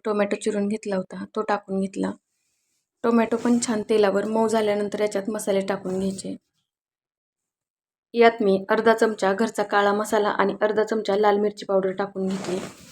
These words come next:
आणि काही कढीपत्त्याची पाने पण टाकून घेतले.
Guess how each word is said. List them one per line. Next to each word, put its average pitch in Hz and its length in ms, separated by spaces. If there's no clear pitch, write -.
आणि 208 180
काही 233 220
कढीपत्त्याची 220 600
पाने 208 220
पण 196 180
टाकून 196 360
घेतले. 190 280